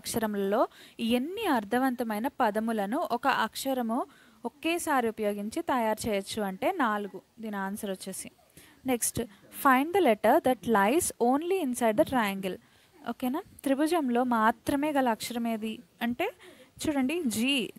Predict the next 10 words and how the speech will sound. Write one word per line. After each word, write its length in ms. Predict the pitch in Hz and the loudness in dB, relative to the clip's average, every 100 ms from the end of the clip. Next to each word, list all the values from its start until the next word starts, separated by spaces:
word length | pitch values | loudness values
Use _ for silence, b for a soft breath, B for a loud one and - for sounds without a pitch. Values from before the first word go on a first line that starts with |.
| 208 | -4
జీ 120 | 226 277 277 | -2 2 2
అనేది 240 | 262 240 | 2 0
ఒక్కటి 240 | - 247 233 226 | 0 -2 -2 -2
మాత్రమే 360 | 220 226 330 415 - 233 | -2 -2 -2 -2 -2 0
only 280 | 269 320 330 | 0 -2 0
ట్రయాంగిల్‌లోనే 680 | 254 220 214 220 220 208 254 226 | 0 0 0 0 0 2 2 0
ఉంది. 200 | 190 185 B B B - | -2 -8 B B B 0
So 60 | 302 247 | 4 4
ఆన్సర్ 240 | 233 233 220 | 2 0 0
వచ్చేసి 300 | 226 220 | -2 -4